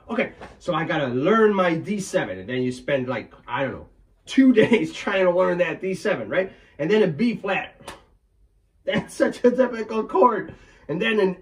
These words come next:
A flat, ah, right? And then by the time you learn those chords, then you forget the chords you learned for the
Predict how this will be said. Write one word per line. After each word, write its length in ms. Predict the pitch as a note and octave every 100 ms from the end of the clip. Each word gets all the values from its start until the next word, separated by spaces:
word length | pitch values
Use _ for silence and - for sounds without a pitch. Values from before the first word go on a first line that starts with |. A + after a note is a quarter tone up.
| -
A 200 | C4 -
flat, 380 | F3+ - - _
ah, 800 | - - - F#4 F#4 - - F#3+ - - _
right? 260 | - G#3+ - _ _
And 140 | F#3+ A3+
then 180 | C4+
by 180 | A#3 A3
the 100 | G3+
time 360 | F#3+ B3+ D#4 C#4+
you 240 | A#3 A3
learn 340 | G3+ A#3+ C#4+ A#3+
those 240 | G#3 F#3
chords, 500 | - F#3 C3 B2+ - _ _ _ _ D3+
then 200 | B3 C4+
you 120 | A#3+
forget 600 | F#3 F#3 G#3 - - _
the 100 | D#3
chords 400 | - A3 G3 D#3+
you 100 | E3
learned 280 | F3 D#3+ -
for 120 | D3+
the 200 | B2+ -